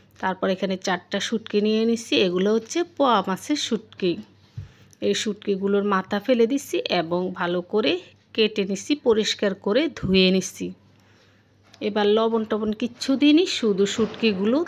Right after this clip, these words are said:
তেলের মধ্যে দিয়ে দিলাম। এই মাছের শুটকিগুলো তেলের মধ্যে দিলেই গলে যায়, চেপা শুটকির মতো। আচ্ছা যাক, চুলার আঁচ মিডিয়ামে চোখ কমে রেখে একটু সময় নিয়ে এই শুটকিটা ভেজে নিচ্ছি। এমনভাবে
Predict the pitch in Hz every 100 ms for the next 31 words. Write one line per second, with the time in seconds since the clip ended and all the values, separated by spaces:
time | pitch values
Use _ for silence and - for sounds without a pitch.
0 | - 262 226 190 190 175 190 208 202 180
1 | 170 160 196 - _ _ _ _ _ _
2 | _ _ _ - - 208 202 196 196 208
3 | 233 214 202 190 196 190 208 202 190 185
4 | 196 208 226 240 247 254 254 233 175 147
5 | 151 - - - 208 202 190 208 208 208
6 | 190 190 185 208 202 _ _ _ _ _
7 | _ 208 - 208 202 202 254 - - 214
8 | 196 190 185 - 214 190 214 240 247 277
9 | 262 - 247 208 202 190 185 - 285 -
10 | 285 - 220 196 208 240 285 - 214 -
11 | 202 - 196 233 196 190 190 190 185 -
12 | 175 - - - _ _ - - - 208
13 | 202 196 208 220